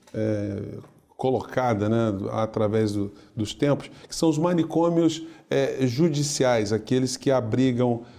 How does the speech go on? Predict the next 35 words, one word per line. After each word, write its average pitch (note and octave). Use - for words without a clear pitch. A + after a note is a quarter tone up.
é, B2
pessoas D3
que C#3
praticaram C3+
atos C3
contra, C3
contra G3
os F#3+
seus F3
semelhantes, A2+
né? A#2+
Como G#3+
é D4+
que D4+
é D4
essa G3+
realidade C3+
hoje A#2+
no, A#2
no A2+
Rio A2+
de G#2+
Janeiro? G#2
Nós B2
temos D#3
um C3
manicômio A#2
judicial? B2
Que B2+
tipo C#3+
de B2
pessoa A#2
vai A2
pra A2
lá? C3+